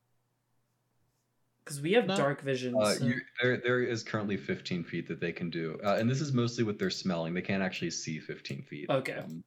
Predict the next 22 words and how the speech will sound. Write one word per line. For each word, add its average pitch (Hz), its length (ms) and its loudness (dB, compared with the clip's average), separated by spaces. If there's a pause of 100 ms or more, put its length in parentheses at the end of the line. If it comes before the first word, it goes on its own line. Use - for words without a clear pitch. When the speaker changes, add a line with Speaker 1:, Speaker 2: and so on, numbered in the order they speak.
(100)
Speaker 2:
Okay, 131 500 0 (100)
well, 143 220 2
the 139 120 -4
radius 156 460 -4
would 131 140 -12
be 113 180 -12 (120)
ten, 98 420 -6
so 104 80 -10
it 98 80 -8
would 101 300 -10
be, 98 160 -8
like, 85 280 -6 (1800)
twenty. 98 320 -4 (320)
Speaker 1:
I 175 140 6
mean, 185 320 4
we 170 160 0
can 175 1040 0 (640)
Speaker 2:
And 101 120 -6
then 95 220 -6
move 92 300 -8 (240)
like 76 180 -16 (800)
that. - 340 -20